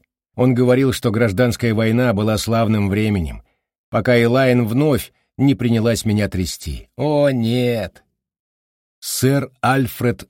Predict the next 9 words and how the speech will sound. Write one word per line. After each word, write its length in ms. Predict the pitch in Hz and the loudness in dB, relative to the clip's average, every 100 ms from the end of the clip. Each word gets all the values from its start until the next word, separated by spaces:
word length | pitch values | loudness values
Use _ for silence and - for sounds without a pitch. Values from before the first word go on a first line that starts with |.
| 104 | -8
Джозеф 540 | 82 101 123 110 - | -4 0 0 0 -4
Хичкок, 680 | - 139 98 - 78 - - _ _ _ _ _ | -6 -4 -4 -6 -10 -10 -18 _ _ _ _ _
тысяча 360 | 180 170 127 123 | -4 -2 0 0
восемьсот 460 | 120 123 - 127 | 0 0 0 0
девяносто 460 | 107 113 117 104 104 | 0 2 2 0 -2
девятый, 560 | 95 120 151 139 117 - _ - | 0 0 0 0 -2 -4 _ -6
тысяча 380 | 185 180 147 139 | -2 -2 -2 0
девятьсот 380 | 127 - 139 | 2 2 -2
восьмидесятый. 840 | 131 123 123 113 - 95 80 62 - | -2 0 0 0 -2 -2 -4 -8 -12